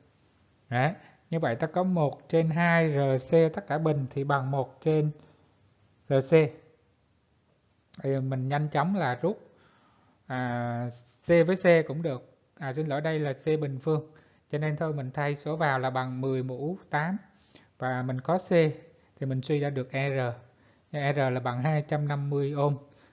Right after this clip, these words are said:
Thì lúc này mình sẽ có alpha bình bằng omega bình. Và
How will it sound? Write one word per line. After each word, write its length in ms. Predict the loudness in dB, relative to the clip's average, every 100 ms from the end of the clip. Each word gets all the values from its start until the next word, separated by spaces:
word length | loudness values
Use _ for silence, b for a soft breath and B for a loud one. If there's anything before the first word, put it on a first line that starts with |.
| _
Thì 140 | -8 -4
lúc 200 | -4 -2
này 140 | -2
mình 180 | -2 -6
sẽ 200 | -6 -10
có 200 | -6 -6
alpha 440 | -2 -4 -2 -4
bình 260 | -2 -2 -4 -4
bằng 280 | -2 -2 -4
omega 460 | -4 -2 -2 -2
bình. 180 | 0 0 -2 -8 B B B _
Và 400 | 0 2 0 -4